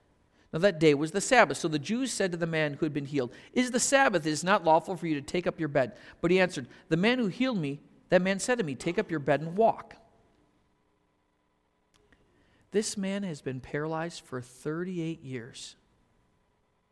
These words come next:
And now he is healed. And what is the response of the religious, the leaders in that situation?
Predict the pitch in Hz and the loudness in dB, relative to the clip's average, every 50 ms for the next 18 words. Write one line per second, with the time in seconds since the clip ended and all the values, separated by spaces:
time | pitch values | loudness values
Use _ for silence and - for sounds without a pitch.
0 | _ _ _ _ _ _ _ _ _ _ _ _ _ _ _ _ _ _ _ - | _ _ _ _ _ _ _ _ _ _ _ _ _ _ _ _ _ _ _ -8
1 | 147 147 147 143 143 143 151 160 165 175 185 185 185 202 - _ _ _ _ - | -8 -6 -6 -4 -4 -2 -2 -2 -2 -4 -6 -8 -10 -14 -18 _ _ _ _ -12
2 | - 170 175 185 175 - - - 127 120 117 - - - - _ _ _ _ _ | -6 -4 -4 -4 -4 -6 -8 -8 -8 -8 -8 -12 -18 -20 -20 _ _ _ _ _
3 | _ _ _ _ _ _ _ _ _ _ _ _ _ _ _ _ _ _ _ _ | _ _ _ _ _ _ _ _ _ _ _ _ _ _ _ _ _ _ _ _
4 | _ _ _ _ _ _ _ _ _ _ _ _ _ _ 151 151 151 143 135 139 | _ _ _ _ _ _ _ _ _ _ _ _ _ _ -2 -2 0 0 0 2
5 | 165 190 220 233 220 - - 196 196 175 151 - 160 147 143 135 131 - - - | 2 2 2 0 -2 -6 -4 -4 -4 -4 -4 -8 -8 -6 -6 -6 -6 -8 -10 -8
6 | - - 147 147 156 170 196 196 - - - - - - _ _ _ _ _ _ | -2 0 0 2 2 0 -2 -4 -8 -10 -10 -10 -12 -16 _ _ _ _ _ _
7 | _ _ _ _ _ _ _ _ _ _ _ _ - 147 147 135 127 127 135 135 | _ _ _ _ _ _ _ _ _ _ _ _ 0 0 0 0 -4 -6 -6 -4
8 | 131 123 123 123 - - - _ _ _ _ _ _ _ _ _ _ _ _ _ | -2 -4 -4 -6 -10 -20 -20 _ _ _ _ _ _ _ _ _ _ _ _ _
9 | _ _ _ _ 135 143 147 143 147 156 165 165 170 190 196 196 - - - - | _ _ _ _ -4 -2 -2 -2 0 -2 -2 -2 -2 -4 -4 -4 -6 -10 -12 -12
10 | - - - _ _ - 147 143 135 135 139 151 165 160 175 175 170 165 - - | -14 -18 -20 _ _ -14 -10 -8 -6 -4 -4 -2 -2 -2 -2 -4 -6 -8 -10 -14
11 | - - - _ _ _ _ _ _ _ _ _ _ _ - 147 143 147 151 - | -16 -18 -20 _ _ _ _ _ _ _ _ _ _ _ -8 -6 -6 -8 -8 -10
12 | - 143 - - 156 139 127 113 113 - - 87 - | -12 -12 -10 -8 -6 -6 -6 -8 -8 -10 -14 -16 -18